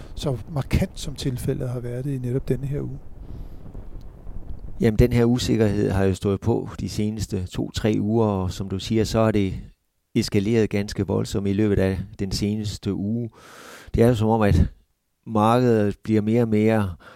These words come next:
Speaker 2: klar over, hvor vidtrækkende effekterne bliver af den her ulykkelige situation, vi er endt i med coronavirusen. Senest med U S A beslutning om at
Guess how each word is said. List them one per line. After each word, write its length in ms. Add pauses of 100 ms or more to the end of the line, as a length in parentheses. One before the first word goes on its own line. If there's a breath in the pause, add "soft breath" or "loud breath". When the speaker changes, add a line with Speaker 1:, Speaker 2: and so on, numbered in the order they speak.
(160 loud breath)
Speaker 2:
klar 320
over, 640
hvor 380 (120)
vidtrækkende 800 (760 soft breath)
effekterne 760 (260)
bliver 240
af 320 (220)
den 140
her 360
ulykkelige 500
situation, 600
vi 180
er 80
endt 120
i 220
med 220 (320 loud breath)
coronavirusen. 1400 (520 soft breath)
Senest 540
med 300 (600 loud breath)
U 160
S 80
A 120
beslutning 580
om 240
at 280